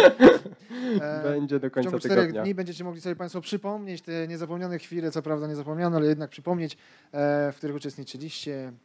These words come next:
Speaker 1: E, bardzo byłoby miło, gdybyście państwo, e, napisali, skorzystali z, z dostępu do, do mediów i napisali nie o tym, i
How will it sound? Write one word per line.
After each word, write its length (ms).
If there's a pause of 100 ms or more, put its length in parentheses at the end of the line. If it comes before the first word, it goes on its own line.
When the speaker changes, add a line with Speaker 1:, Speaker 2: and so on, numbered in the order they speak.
(880)
Speaker 1:
E, 260 (240)
bardzo 240
byłoby 300
miło, 280
gdybyście 360
państwo, 920 (160)
e, 680 (640)
napisali, 680 (880)
skorzystali 580
z, 120 (540)
z 200
dostępu 480
do, 440
do 80
mediów 380 (680)
i 40
napisali 1040
nie 400
o 140
tym, 500
i 340